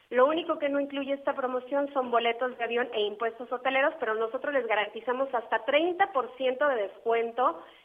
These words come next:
en vuelos. Así que ya lo tienen solucionado, además de que tienen nueve meses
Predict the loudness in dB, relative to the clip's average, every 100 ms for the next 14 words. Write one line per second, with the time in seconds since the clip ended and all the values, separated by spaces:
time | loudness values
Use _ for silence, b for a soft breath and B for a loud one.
0 | B 0 2 2 4 6 6 2 -2 -8
1 | -14 b 0 0 -2 0 2 2 0 0
2 | 0 -2 -2 -2 -2 4 6 8 6 4
3 | 4 4 4 4 4 2 0 -2 0 0
4 | -2 -2 2 4 6 4 6 4 4 2
5 | 2